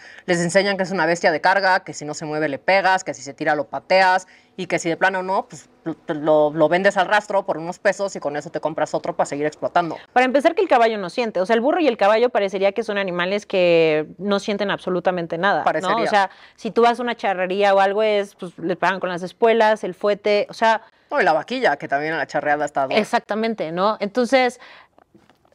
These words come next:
Speaker 2: creo que también hay una inconsciencia y una falta de
Speaker 1: Empatía.
Speaker 2: de empatía, exactamente,
Speaker 1: Ujú.
Speaker 2: ¿no? Hacia los animales.
Speaker 1: Sí, definitivamente.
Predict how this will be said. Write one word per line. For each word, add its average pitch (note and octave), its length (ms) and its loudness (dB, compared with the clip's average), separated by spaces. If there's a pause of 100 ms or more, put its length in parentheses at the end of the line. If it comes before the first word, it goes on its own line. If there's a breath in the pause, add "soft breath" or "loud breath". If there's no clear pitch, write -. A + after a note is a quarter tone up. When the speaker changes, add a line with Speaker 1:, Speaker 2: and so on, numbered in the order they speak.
(120)
Speaker 2:
creo B3+ 360 4
que C4 120 2
también A3 380 2
hay A3 220 2
una G#3+ 580 -2
inconsciencia G#3+ 1040 0
y A3 140 -4
una G3 220 -4
falta G3+ 500 2
de F#3 600 0 (320)
Speaker 1:
Empatía. D3+ 480 -2
Speaker 2:
de A3 100 2
empatía, G3+ 600 0
exactamente, F#3+ 760 -4
Speaker 1:
Ujú. F#3 100 -12 (100)
Speaker 2:
¿no? F#3+ 180 2
Hacia G3+ 220 -2
los F3 140 -4
animales. E3+ 580 -6 (100)
Speaker 1:
Sí, E3 260 0 (280 soft breath)
definitivamente. G#3+ 880 0